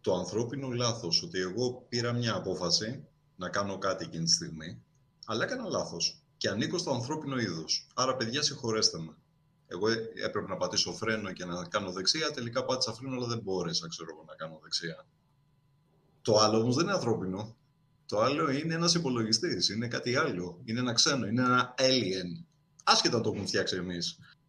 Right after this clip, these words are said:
Οπότε εκεί υπάρχει θέμα, γιατί παίρνει απόφαση άλλος για σένα πλέον.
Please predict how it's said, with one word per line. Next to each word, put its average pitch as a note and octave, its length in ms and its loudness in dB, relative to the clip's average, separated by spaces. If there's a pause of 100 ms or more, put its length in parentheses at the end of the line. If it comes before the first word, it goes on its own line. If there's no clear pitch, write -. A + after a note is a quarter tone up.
Οπότε B2 360 0
εκεί B2 140 0
υπάρχει C3 320 0
θέμα, A#2 520 0 (140)
γιατί F#2+ 220 -4
παίρνει C#3 240 -2
απόφαση D3+ 480 0
άλλος E3 260 2
για - 100 -2
σένα E2+ 320 -2
πλέον. E2+ 340 -8